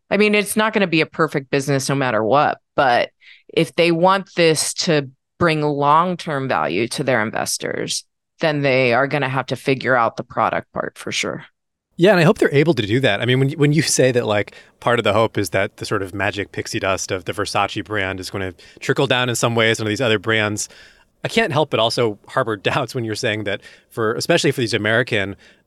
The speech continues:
Speaker 2: fashion companies, there is this real focus on quarterly earnings over that next fashion line that's really gonna make an impact. That just seems, like, so short-sighted if the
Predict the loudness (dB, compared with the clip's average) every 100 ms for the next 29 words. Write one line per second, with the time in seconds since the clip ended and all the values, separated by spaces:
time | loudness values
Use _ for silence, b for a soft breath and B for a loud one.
0 | _ -2 0 0 -4 -4 -4 -4 -4 -2
1 | 0 2 2 0 -4 -2 -2 -2 -6 -6
2 | -6 -6 -6 -10 b b b 2 4 2
3 | 0 -2 -2 0 -2 -6 -12 b b -6
4 | -4 -2 -4 -4 -4 -4 -2 -4 -4 -4
5 | -4 -4 -6 -6 -6 -8 -8 -4 -4 -4
6 | -6 -6 -6 -8 -10 -6 -4 -4 -4 -4
7 | -6 B -4 -2 0 -2 -2 2 2 2
8 | 0 0 0 -2 -10 B 2 4 4 2
9 | 2 2 2 2 2 0 0 -2 0 2
10 | 2